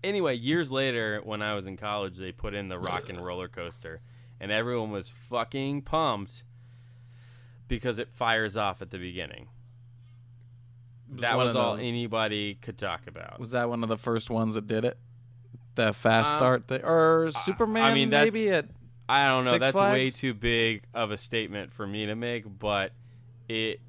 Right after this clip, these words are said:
Speaker 1: was the first one that I was aware of in Central Florida.
Speaker 2: Sure.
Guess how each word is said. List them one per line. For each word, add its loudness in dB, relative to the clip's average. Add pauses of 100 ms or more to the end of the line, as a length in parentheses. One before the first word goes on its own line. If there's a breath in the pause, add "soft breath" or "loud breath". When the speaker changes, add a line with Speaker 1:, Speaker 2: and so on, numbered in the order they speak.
Speaker 1:
was -4
the -2
first -2
one -2
that -2
I 0
was -2
aware -6
of -6 (420 soft breath)
in -10
Central -10
Florida. -12 (340)
Speaker 2:
Sure. -14